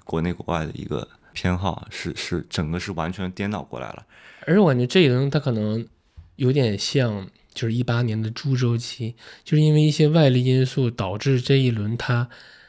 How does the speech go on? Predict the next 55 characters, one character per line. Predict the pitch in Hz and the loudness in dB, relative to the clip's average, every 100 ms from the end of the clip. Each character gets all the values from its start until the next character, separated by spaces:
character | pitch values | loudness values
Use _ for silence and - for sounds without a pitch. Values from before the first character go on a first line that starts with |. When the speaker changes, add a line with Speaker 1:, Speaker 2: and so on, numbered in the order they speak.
| _ _ _ _ _ _ | _ _ _ _ _ _
Speaker 2:
它 | - | -4
的 | 151 | 0
那 | 147 | 2
个 | 139 | 4
振 | - 165 113 | 8 8 6
幅 | 117 113 | 2 0
更 | 120 156 | 4 4
剧 | 127 180 139 | 6 6 6
烈。 | 120 104 101 _ _ _ _ _ | 6 2 -2 _ _ _ _ _
嗯， | 117 110 | -4 -2
因 | |
为 | 123 | -2
可 | 117 | -2
能 | 104 | -2
二 | 113 | -2
二 | 113 | -2
年 | 104 | -2
杀 | 107 117 113 | -2 -2 -4
太 | 113 120 | -4 -2
厉 | 113 120 | 0 -2
害 | 101 | -2
了。 | 95 - _ - | -8 -16 _ -12
Speaker 1:
嗯。 | 90 85 90 113 | -10 -10 -10 -8
Speaker 2:
嗯， | 107 104 _ - | -8 -10 _ -10
嗯， | 107 117 - | -10 -10 -4
二 | 127 | 0
一 | 123 | 0
年 | 113 117 | 0 0
又 | |
很 | 110 101 | -2 -4
颠， | 104 117 117 123 - - | -2 0 0 -2 -8 -4
对， | 117 | 0
二-， | 113 131 | 0 2
二 | 139 | 2
一 | |
年 | 127 127 | 2 0
确 | - 131 | -2 -2
实 | 127 | 0
大 | |
家 | 123 | -2
都 | 123 123 | -2 -4
很 | 110 98 | -4 -6
颠。 | 107 101 82 - - | -8 -8 -12 -18 -18
Speaker 1:
嗯。 | - - 151 151 - _ _ _ _ | -18 -18 -18 -18 -20 _ _ _ _
对， | - 82 80 | -10 -10 -10
从 | - 120 | -10 -4
房 | 131 | -2
地 | |
产 | 135 85 | -2 -2
的 | |
观 | 82 101 | -2 -2
察 | 92 | -2
就 | 87 | -2
是， | 85 90 78 - - - | -4 -4 -4 -6 -12 -10
呃， | 73 50 | -8 -8